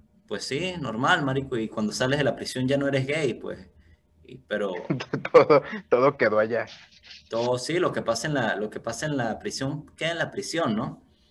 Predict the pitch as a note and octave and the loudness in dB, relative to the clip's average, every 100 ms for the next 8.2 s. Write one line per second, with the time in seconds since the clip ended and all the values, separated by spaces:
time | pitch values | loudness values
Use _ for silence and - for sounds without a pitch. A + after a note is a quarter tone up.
0 | _ _ - G2 - - C#3+ B2+ - G#2 | _ _ -8 -8 -4 -2 0 0 0 -2
1 | E3+ E3 A#2 - A#2+ A2 A2 G#2+ - C3 | 4 6 6 6 6 6 -2 -4 -4 -4
2 | C3+ - G#2+ G2+ G2+ F#2+ F2+ - - _ | -4 -2 -2 -2 -4 -4 -6 -10 -20 _
3 | - _ _ _ _ - - G2+ G2 G2 | -20 _ _ _ _ -16 -10 -8 -6 -8
4 | - B2 C3 C3 A#2+ C3 C3+ D#3 D#3 D#3 | -10 -8 -4 -2 -2 -4 -2 0 0 -2
5 | D#3+ D#3+ D#3 G3 F#3 A2 F#2 A2 B2+ C#3+ | -2 -2 0 0 0 -2 -4 -2 -2 0
6 | B2 A#2+ C3+ D#3 C3+ A2 - G#2 G#2+ C3 | 0 0 0 -2 -4 -4 -2 -4 0 2
7 | D3 C3+ G2+ G2 C#3+ B2 - A#2 B2 C3+ | 2 2 0 0 2 0 -2 -2 0 0
8 | - | -2